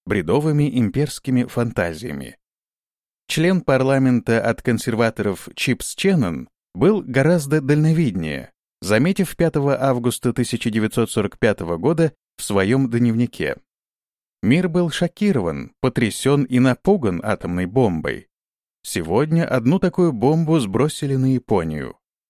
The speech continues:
Она стёрла с лица земли целый город и убила четверть миллиона человек. Это может означать конец цивилизации.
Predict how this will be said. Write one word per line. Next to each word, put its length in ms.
Она 240
стёрла 400
с 80
лица 320
земли 280
целый 460
город 540
и 60
убила 500
четверть 600
миллиона 440
человек. 680
Это 300
может 380
означать 640
конец 560
цивилизации. 1040